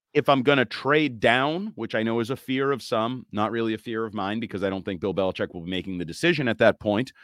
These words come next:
um, I wanna trade down from the highest spot. If you have the number one overall pick or the number two pick, you can get a bounty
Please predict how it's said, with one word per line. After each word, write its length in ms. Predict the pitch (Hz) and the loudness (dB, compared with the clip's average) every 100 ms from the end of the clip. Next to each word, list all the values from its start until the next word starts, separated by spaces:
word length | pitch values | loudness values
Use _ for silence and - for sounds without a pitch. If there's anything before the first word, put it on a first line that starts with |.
| - _ | -20 _
um, 480 | - 123 120 107 98 - _ _ - | 0 4 4 4 -2 -12 _ _ 2
I 60 | 151 | 8
wanna 240 | 151 147 | 10 8
trade 320 | - 147 147 | 8 8 10
down 260 | 147 151 147 | 10 8 8
from 160 | 143 | 2
the 100 | 143 | 4
highest 380 | 95 104 120 143 | 4 4 4 2
spot. 320 | - 185 139 - | 2 6 6 4
If 140 | 87 | -2
you 100 | 127 | 2
have 120 | 131 | 2
the 60 | 113 | 2
number 240 | 117 135 | 0 0
one 140 | 135 131 | 0 0
overall 380 | 135 131 131 | 2 4 4
pick 240 | - 139 135 | 4 0 0
or 40 | |
the 60 | 110 | 0
number 240 | 117 110 | 0 0
two 220 | - 233 | 0 -2
pick, 360 | 208 123 127 - _ _ - | 0 2 2 2 _ _ 2
you 160 | 135 | 2
can 240 | - 139 131 | 4 0 2
get 200 | 127 135 | 2 2
a 160 | 131 135 | 0 2
bounty 540 | 139 131 113 85 71 | 6 6 4 -8 -12